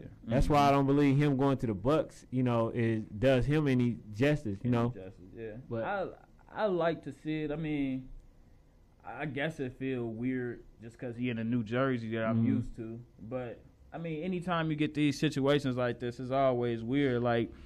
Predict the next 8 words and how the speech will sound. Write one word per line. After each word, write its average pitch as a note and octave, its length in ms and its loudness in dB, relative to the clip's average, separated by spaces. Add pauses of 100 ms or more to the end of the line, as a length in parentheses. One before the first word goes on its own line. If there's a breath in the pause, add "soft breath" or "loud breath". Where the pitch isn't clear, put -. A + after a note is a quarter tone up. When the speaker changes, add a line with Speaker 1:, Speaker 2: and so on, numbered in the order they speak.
(160 loud breath)
Speaker 2:
seeing C#3+ 360 2
Jordan C3+ 340 6
in B2 100 2
a A#2+ 40 2
Wizards A#2+ 380 2
uniform, A2+ 640 -2
like, G2 260 -4
Speaker 1:
Mm-hmm. A#2 360 2